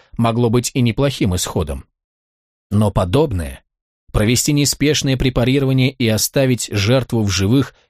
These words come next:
перед зеркалом – я чувствовал, как в глубинах моего существа зарождается и постепенно разрастается черное изумление, и темный пассажир впервые стал ощущать себя фигурой менее значительной.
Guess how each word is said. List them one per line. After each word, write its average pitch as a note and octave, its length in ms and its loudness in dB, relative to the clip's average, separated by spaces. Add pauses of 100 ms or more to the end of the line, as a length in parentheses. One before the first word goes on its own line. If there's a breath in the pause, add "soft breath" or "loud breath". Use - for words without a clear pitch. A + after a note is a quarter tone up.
перед G#2 300 0
зеркалом – G2 680 -2 (500 soft breath)
я G#2 180 0
чувствовал, C3+ 640 0
как B2+ 200 -2
в G#2+ 100 -4
глубинах B2 540 0
моего A#2+ 260 0
существа B2 800 0 (180 loud breath)
зарождается B2+ 760 0
и D3+ 160 -2
постепенно C3 680 0
разрастается B2 800 0
черное C3 480 0
изумление, B2 840 2 (280 soft breath)
и A2 100 0
темный D3+ 380 0
пассажир C#3 480 0
впервые C3+ 580 0
стал G2+ 300 0
ощущать A2+ 520 0
себя G2+ 280 -2
фигурой B2 520 0 (220 soft breath)
менее A#2 420 2
значительной. F#2+ 840 -4